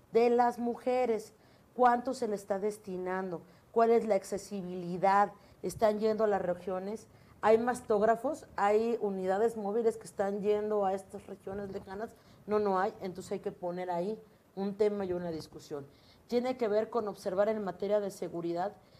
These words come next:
si realmente el tema de la discusión de la alerta de violencia de género es una falacia,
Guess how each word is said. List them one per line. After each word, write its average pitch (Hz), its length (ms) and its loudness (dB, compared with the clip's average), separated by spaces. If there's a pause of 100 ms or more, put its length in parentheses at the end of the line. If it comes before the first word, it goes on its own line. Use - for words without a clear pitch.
(100)
si 208 180 -2
realmente 240 560 -2
el 196 140 -4
tema 214 320 -2
de 208 80 0
la 180 100 0
discusión 180 500 -6
de 202 60 -2
la 190 80 -2
alerta 175 320 -4
de 196 60 -2
violencia 180 400 -4
de 175 100 -4
género 180 480 -4 (460)
es 214 320 4 (1120)
una 214 240 0
falacia, 214 480 6